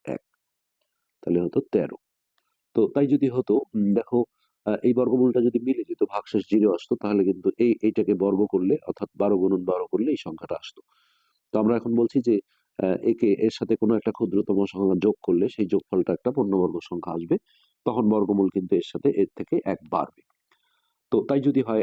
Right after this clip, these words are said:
এখন তাহলে তেরোর স্কয়ার বা তেরো গুণন তেরো করলে কিন্তু এই সংখ্যাটা আসার কথা, কিন্তু এটা তো আসবে না, কেননা বারো গুণন বারো করেও আসবে না, তেরো গুণন তেরো করেও আসবে না।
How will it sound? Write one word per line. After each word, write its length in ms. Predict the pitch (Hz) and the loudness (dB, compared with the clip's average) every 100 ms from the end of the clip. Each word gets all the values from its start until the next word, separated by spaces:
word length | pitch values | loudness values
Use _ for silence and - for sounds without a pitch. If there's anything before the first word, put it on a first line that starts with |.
| - | 0
এখন 200 | - 113 | -2 0
তাহলে 200 | 110 107 - | 2 0 2
তেরোর 300 | 127 123 117 | 2 4 2
স্কয়ার 320 | 113 - 92 87 | 0 0 2 2
বা 100 | - | 0
তেরো 200 | 117 107 107 | 2 2 2
গুণন 220 | 107 104 | 2 0
তেরো 220 | 101 101 98 | 0 2 2
করলে 240 | 98 95 | 4 2
কিন্তু 240 | 101 85 - - | 0 -2 -2 -2
এই 80 | 104 | -2
সংখ্যাটা 380 | 104 92 95 87 | -4 -8 -6 -6
আসার 220 | - 87 | -2 -2
কথা, 200 | 90 165 | 0 0
কিন্তু 280 | 180 107 101 98 _ _ _ - | -2 -2 -2 -2 _ _ _ 0
এটা 160 | 107 | 0
তো 100 | 90 - | 0 -2
আসবে 300 | 117 98 92 | -2 0 -4
না, 100 | 80 | -4
কেননা 280 | - 92 95 | -4 -2 0
বারো 240 | 92 101 104 | 0 0 -2
গুণন 240 | 104 104 | -4 -4
বারো 180 | 101 101 | -6 -6
করেও 240 | 98 104 107 | -6 -4 -4
আসবে 240 | 101 - 143 | -2 -2 -2
না, 80 | 180 | -2
তেরো 180 | 131 110 | 0 0
গুণন 220 | 110 107 95 | 2 -2 -2
তেরো 220 | 87 - | -4 -2
করেও 200 | - 95 | -2 -4
আসবে 240 | - - | -6 -6
না। 100 | - | -6